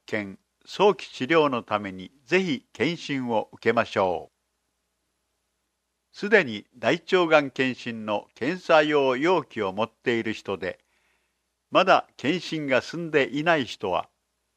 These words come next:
便を取り、医療機関に提出してください。勤務先で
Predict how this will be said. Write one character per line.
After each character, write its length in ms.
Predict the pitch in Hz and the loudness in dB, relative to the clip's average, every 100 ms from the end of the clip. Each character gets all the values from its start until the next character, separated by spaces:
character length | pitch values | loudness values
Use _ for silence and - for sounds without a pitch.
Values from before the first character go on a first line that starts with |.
| _ - | _ 0
便 280 | 147 202 | 0 2
を 120 | 180 131 | -2 -2
取 380 | 110 101 95 _ _ _ | -4 -4 -8 _ _ _
り、 80 | 110 | -6
医 40 | |
療 260 | 113 190 196 | 4 4 4
機 100 | - | 0
関 320 | - 156 131 | 2 2 2
に 200 | 90 90 _ - | -8 -14 _ -8
提 180 | 110 147 | -4 -4
出 320 | - - 139 | -8 -8 -8
し 100 | - | -6
て 120 | 131 | -6
く 80 | 120 | -2
だ 140 | 110 | -2
さ 180 | 98 101 | 0 -4
い。 180 | 90 80 _ _ _ _ _ _ _ _ _ _ _ _ _ _ _ _ | -6 -10 _ _ _ _ _ _ _ _ _ _ _ _ _ _ _ _
勤 180 | - 185 | -6 -4
務 140 | 220 | -4
先 360 | 196 165 - 131 | -2 -2 -2 -2
で 260 | 117 - | -2 -4